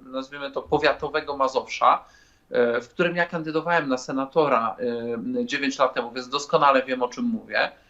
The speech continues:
E, można mieć, e, naprawdę, e, dobry przekaz, dobry program i się zderzyć ze ścianą polegającą na tym, że jest ogromne poparcie pisu. Podobnie jest w Świętokrzyskim, z którego byłem posłem w poprzedniej kadencji. Żebyśmy my wywalczyli dodatkowe mandaty,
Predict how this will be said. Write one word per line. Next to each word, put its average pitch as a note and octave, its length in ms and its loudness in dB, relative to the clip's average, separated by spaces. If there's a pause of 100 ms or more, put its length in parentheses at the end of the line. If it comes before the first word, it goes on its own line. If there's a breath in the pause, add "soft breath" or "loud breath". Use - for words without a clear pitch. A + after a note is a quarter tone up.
(260 soft breath)
E, A#2+ 680 2
można C#3 260 -2
mieć, D#3 280 -6
e, C#3+ 200 0
naprawdę, C#3 440 0 (720)
e, B2 140 4
dobry C#3 280 4
przekaz, D3 380 0
dobry C#3 240 -4
program B2 580 2 (400 soft breath)
i D3 80 -2
się E3+ 180 0
zderzyć C3+ 720 4
ze C#3 180 -4
ścianą C3+ 340 -2
polegającą D3+ 480 -6
na A#2+ 160 -2
tym, C#3+ 160 -10
że D3 60 -6
jest D3+ 120 -8
ogromne C3+ 400 2
poparcie C3+ 480 0
pisu. - 460 -4 (300 soft breath)
Podobnie C#3 300 4
jest C#3 120 2
w - 40 -10
Świętokrzyskim, C#3+ 560 0
z - 80 -10
którego A#2+ 260 2
byłem A#2+ 160 6
posłem A#2+ 320 -2
w - 40 -12
poprzedniej A#2 360 -4
kadencji. A2 380 -4
Żebyśmy C3 380 0
my E3 200 2
wywalczyli C#3 580 0
dodatkowe C3 480 0
mandaty, A#2+ 500 0